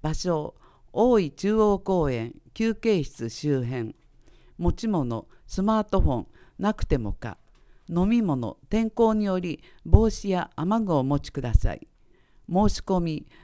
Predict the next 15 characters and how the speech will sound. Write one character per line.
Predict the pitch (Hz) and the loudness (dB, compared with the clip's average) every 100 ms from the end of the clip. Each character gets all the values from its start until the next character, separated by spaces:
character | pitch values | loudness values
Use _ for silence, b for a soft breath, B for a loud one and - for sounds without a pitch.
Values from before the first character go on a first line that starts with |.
| b | b
町 | 180 190 - | -2 -2 -2
社 | - 233 | 0 0
協 | - 170 143 | 2 0 0
事 | 127 | -2
務 | 139 151 | -4 -4
局、 | 127 113 - 85 b b b | -6 -6 -8 -12 b b b
電 | - 185 185 | -2 0 0
話 | 175 156 - b | -2 -4 -8 b
八 | - 180 - 226 | -4 -2 0 0
四 | 202 160 | 0 0
の | 127 107 - | -4 -8 -4
三 | - 208 208 | -2 0 0
二 | 208 147 | -2 -2
九 | 131 139 131 | -4 -2 -2
四。 | 120 107 90 | -2 -4 -8